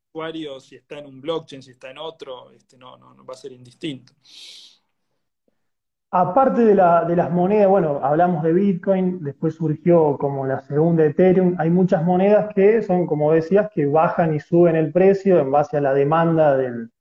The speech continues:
Speaker 2: del mercado, ¿no? Básicamente, y hay otras monedas que surgieron después que son estables. Eh, si nos puedes comentar un poquito para qué sirven y, y qué son.
Speaker 1: Bueno, básicamente, digamos, las, las, las monedas estables, lo-,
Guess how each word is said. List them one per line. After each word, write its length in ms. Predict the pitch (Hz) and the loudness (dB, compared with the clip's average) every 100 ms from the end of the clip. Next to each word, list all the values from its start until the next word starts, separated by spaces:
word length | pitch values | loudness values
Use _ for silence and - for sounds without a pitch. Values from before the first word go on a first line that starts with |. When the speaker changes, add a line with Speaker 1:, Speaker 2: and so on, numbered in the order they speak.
| _ | _
Speaker 2:
del 140 | 127 131 | -6 -4
mercado, 420 | 139 170 220 156 | -2 2 2 2
¿no? 140 | 156 | 0
Básicamente, 760 | 156 - 170 170 196 208 247 196 | -2 -2 0 2 2 0 0 2
y 120 | 180 | 2
hay 160 | 202 214 | 4 4
otras 260 | 220 220 | 2 0
monedas 460 | 185 202 233 226 220 | 0 0 2 2 0
que 80 | 170 | -2
surgieron 400 | 170 156 190 185 | -2 -2 0 2
después 380 | 180 180 208 208 | 0 2 0 0
que 80 | |
son 420 | 175 185 185 185 _ | -2 0 0 -2 _
estables. 720 | 156 - _ 196 160 143 127 - _ _ | -8 -8 _ 2 2 0 -4 -8 _ _
Eh, 480 | 147 143 135 123 120 - | -4 -4 -4 -8 -12 -6
si 80 | |
nos 140 | 143 139 | -6 0
puedes 180 | 180 180 | 0 0
comentar 380 | 160 156 165 | -2 0 -2
un 120 | 170 156 | 0 0
poquito 460 | 151 170 196 - _ _ - _ | 0 0 -2 -4 _ _ -20 _
para 320 | - 147 139 | -2 0 0
qué 140 | - 175 | 0 -2
sirven 760 | - 180 220 202 151 135 - _ | 2 2 4 2 2 -4 -8 _
y, 60 | 143 | -10
y 40 | |
qué 140 | - 160 | -2 0
son. 320 | - - 123 _ _ _ _ _ _ - - - _ _ _ _ | 0 -2 -6 _ _ _ _ _ _ -20 -20 -20 _ _ _ _
Speaker 1:
Bueno, 440 | 196 156 160 220 196 196 | -2 -2 -6 -12 -14 -4
básicamente, 720 | 202 208 226 220 247 247 202 | -4 -2 0 0 0 0 -2
digamos, 300 | 151 151 135 | -4 -10 -10
las, 220 | 139 131 | -12 -14
las, 340 | - 139 139 - | -16 -16 -16 -18
las 180 | 143 139 | -18 -16
monedas 400 | 156 175 180 170 | -10 -8 -8 -10
estables, 720 | - 208 196 190 190 208 _ | -10 -6 -6 -6 -8 -12 _
lo-, 160 | 139 | -18